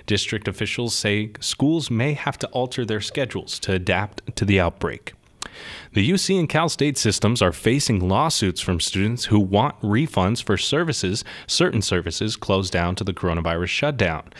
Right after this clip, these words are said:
The students have filed a class action lawsuit yesterday in federal courts of Los Angeles and in Oakland. The lawsuit says the system has refused to issue refunds for unused fees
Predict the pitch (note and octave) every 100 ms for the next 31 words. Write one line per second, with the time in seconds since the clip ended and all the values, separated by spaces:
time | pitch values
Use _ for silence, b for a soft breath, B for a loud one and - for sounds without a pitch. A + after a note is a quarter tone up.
0 | B B B G2 - A2 B2+ - A#2+ B2+
1 | - - A#2+ B2+ A#2 G#2+ - A#2+ B2 B2+
2 | C3 - G#2+ G2 A#2+ - A#2 G2+ B2 -
3 | G#2+ F2+ F#2 F2+ F#2+ F#2 F2+ - G#2 A2
4 | - B B F#2+ F#2+ F2+ - G2+ G2+ B2
5 | A2+ - G2+ G#2+ G#2+ G2 G#2 B2+ - F#2+
6 | D#2+ - - B B B B G2+ F2+ F#2+
7 | - G2+ - A2 G2+ F2+ - C3+ C#3+ C3
8 | A#2 G2+ F#2+ - A#2 C3+ C#3 - - -
9 | C#3 C#3 C#3+ B2 C#3 C#3 C3+ - A2+ -
10 | B2 D3+ C#3 C#3+ C3+ - - D3 B2+ E2+
11 | F2